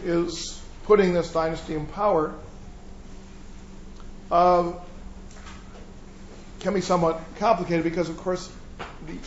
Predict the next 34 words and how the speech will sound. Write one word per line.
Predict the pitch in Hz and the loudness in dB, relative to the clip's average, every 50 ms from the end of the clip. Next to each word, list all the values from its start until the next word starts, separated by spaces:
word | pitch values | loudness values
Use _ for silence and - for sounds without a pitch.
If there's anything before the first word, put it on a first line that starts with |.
| 180 | -8
you | 165 170 185 | -4 -2 -2
have | 180 180 | 0 2
the | 185 | 2
idea | 185 180 180 185 175 | 2 2 2 2 2
that | 160 160 - - - - - - - - - - - - - - | 2 0 -2 -4 -8 -12 -12 -12 -14 -14 -16 -16 -16 -12 -8 -4
Iran | 190 180 170 160 180 185 214 220 220 214 208 208 202 196 - - - - - - | -2 0 4 6 8 8 8 8 8 6 4 4 0 -4 -6 -10 -14 -14 -8 -6
is | 175 165 - | -6 -6 -6
co-, | - - 160 - - - | -6 -6 -8 -8 -6 -6
you | 170 | -4
know, | 160 147 | -2 -2
becomes | 139 151 156 - - 160 165 160 156 151 147 - - - - - - - - - - - - - - - - - - | -2 -2 -4 -2 0 0 2 2 0 -4 -6 -10 -12 -12 -14 -14 -14 -14 -14 -14 -14 -14 -14 -14 -14 -14 -14 -8 -6
officially | 156 147 - - 202 202 - - 156 160 151 151 | -6 0 4 6 6 6 6 2 -2 -2 -2 -4
Shiite. | - - - 208 196 160 139 120 123 - - - 160 135 - - - - - - - - - - - - - - - - - - - - - | -4 -6 -6 -4 -2 -2 -2 -4 -6 -8 -10 -10 -10 -10 -10 -12 -14 -14 -14 -14 -14 -14 -14 -14 -14 -14 -14 -16 -16 -16 -14 -14 -12 -10 -8
But | 175 170 | -2 2
then | 180 185 185 180 - | 2 2 2 0 2
what | 196 208 208 | 2 4 4
is | 202 185 160 | 4 2 2
Iran? | 196 196 202 226 190 151 - 120 - - - - - - - - - - - - - - | 2 2 4 4 4 4 2 -4 -8 -10 -12 -14 -14 -14 -14 -14 -14 -14 -12 -14 -8 -6
Uh, | 151 156 156 156 - 95 - - - - - - - - - - - - - - - - - - - - - - - | -4 -2 -2 -2 -2 -4 -6 -8 -12 -14 -14 -14 -14 -14 -14 -14 -14 -14 -14 -16 -16 -16 -16 -16 -16 -16 -16 -8 -4
in | 185 175 170 | -2 0 0
the | 165 160 156 151 156 - - - - - - - - - - - - - - - - | 0 -2 -2 -2 -4 -6 -10 -12 -14 -14 -16 -16 -14 -14 -14 -14 -14 -14 -14 -14 -10
geographical | - 180 202 196 160 151 175 175 196 202 196 - 175 175 175 | 0 4 6 6 8 8 8 8 8 6 4 4 6 8 10
area | 170 170 170 170 160 | 10 10 10 8 6
of | 156 | 6
Iran | 156 156 156 151 147 147 165 196 190 | 4 4 4 4 4 2 2 0 0
that | 151 147 143 139 - - - 180 | 0 0 0 0 -2 -4 -6 -4
I've | 151 151 151 - | -4 -4 -2 0
talked | 151 151 151 151 - | 0 0 0 0 -2
about | - 143 139 139 - | -2 -2 -2 -2 -4
for | 139 | -6
most | 143 143 143 139 - - | -4 -4 -6 -6 -8 -10
of | 131 | -8
this | 135 135 - | -8 -8 -8
course, | - - 147 156 151 - - - | -8 -4 -2 -2 -2 -2 -4 -6